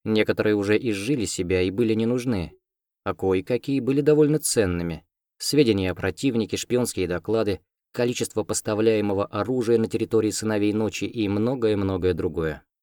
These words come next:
Посмотрев некоторые свои записи, Саргат выбрал одну, за которой и прибыл, чтобы, снова открыв портал, оказаться неподалеку от Академии.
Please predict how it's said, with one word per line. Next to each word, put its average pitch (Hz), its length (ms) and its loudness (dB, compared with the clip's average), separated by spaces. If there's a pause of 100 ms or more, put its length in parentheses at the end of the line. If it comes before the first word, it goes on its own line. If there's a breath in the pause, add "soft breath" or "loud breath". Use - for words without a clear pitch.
(600)
Посмотрев 143 540 2
некоторые 123 440 4
свои 107 260 4
записи, 139 440 2
Саргат 117 440 0
выбрал 110 380 4
одну, 110 440 0 (300)
за 95 180 0
которой 117 400 0
и 113 40 -4
прибыл, 87 480 -4 (180)
чтобы, 98 520 0
снова 110 460 2
открыв 98 320 -4
портал, 113 540 0
оказаться 104 460 -2
неподалеку 98 520 0
от 92 100 -4
Академии. 90 600 -2